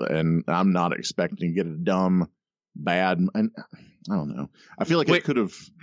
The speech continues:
Speaker 2: here
Speaker 1: I feel like it, what?
Speaker 2: People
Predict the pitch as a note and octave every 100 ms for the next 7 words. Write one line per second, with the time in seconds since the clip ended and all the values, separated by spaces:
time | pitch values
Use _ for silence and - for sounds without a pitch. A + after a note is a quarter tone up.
0 | - - E3 D3 - G3+ D3 C#3 - _
1 | _ _ _ F2 D2 - _ - _ _
2 | - - G3+ G#3 A3+ G3